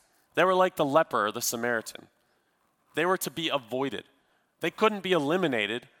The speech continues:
They couldn't be removed from the town like lepers were, because they worked for the Roman people, and this is where they did their work. But the Pharisees, they might walk past them and, and not pay them any mind, or they might even condemn them as they walked past if they did engage them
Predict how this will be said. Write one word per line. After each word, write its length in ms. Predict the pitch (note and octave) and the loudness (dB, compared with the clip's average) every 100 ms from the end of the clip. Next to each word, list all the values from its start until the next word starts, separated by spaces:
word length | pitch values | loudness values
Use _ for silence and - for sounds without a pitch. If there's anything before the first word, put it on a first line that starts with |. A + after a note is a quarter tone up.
| _ - | _ -10
They 60 | |
couldn't 280 | D3+ G3+ F3 | -2 -2 -2
be 80 | E3 | -2
removed 440 | D3 C3+ D3 E3 | -2 0 0 -2
from 180 | - C#3 | -2 -6
the 80 | A#2 | -4
town 340 | - D#3 C3+ | 0 0 2
like 180 | A2+ A2 | -2 0
lepers 380 | B2 - G#2 G2+ | -2 0 -4 -6
were, 260 | F#2 F2 - _ _ _ _ | -8 -8 -12 _ _ _ _
because 400 | - C#3 D3+ B2+ | -12 -4 -2 -2
they 120 | - C3+ | -4 -4
worked 260 | C3 C#3+ | -4 -4
for 100 | - | -8
the 100 | C3 | -6
Roman 280 | B2 C3 B2 | -2 -2 -4
people, 380 | D#3+ F3+ - - _ - | -8 -10 -10 -14 _ -8
and 100 | B2+ | -4
this 180 | C3 - | -2 -2
is 120 | B2+ | -2
where 140 | C3 B2+ | -2 -2
they 100 | A#2 | -2
did 180 | A#2+ | -6
their 140 | A#2 A2 | -4 -2
work. 320 | A#2+ C#3 - - - - | 0 -2 -4 -20 -20 -14
But 120 | - E3 | -4 -4
the 60 | |
Pharisees, 540 | - G3+ A3 G3 F#3 D#3+ | 2 4 4 2 -4 0
they 80 | |
might 280 | F3+ G#3 E3 | 2 2 2
walk 300 | D3+ F#3 - | 4 2 2
past 440 | - F#3 F#3+ - - | -2 -2 0 -2 -6
them 160 | G2 - - - _ - | -10 -14 -20 -20 _ -2
and, 100 | D#3 | -2
and 200 | D3 E3+ | 0 2
not 220 | F#3 F#3 | 4 4
pay 140 | F3+ F#3 | 2 0
them 160 | E3+ | 0
any 140 | E3 D#3 | 0 0
mind, 460 | C#3+ D#3+ G#2 E2 - - - | 2 2 0 -4 -20 -20 -4
or 140 | D#3+ | 0
they 120 | F#3+ G3+ | 2 4
might 200 | G#3 G#3+ | 2 2
even 180 | G3+ | -2
condemn 600 | F#3+ G3 F3 - F3 G#3+ F3 | -2 -2 -4 0 2 2 0
them 200 | A#2 F#2+ | -2 0
as 160 | C3 - | -4 -2
they 100 | D#3 | -4
walked 360 | C#3 D3+ - | 0 0 0
past 340 | E3 D#3 G#2+ C#3 | 0 0 0 -6
if 100 | C3 | -6
they 120 | D3 | -6
did 200 | D3 F#3 | -2 0
engage 500 | E3+ B2 A2 G#2+ - | 0 -2 -4 -4 -10
them 160 | - | -12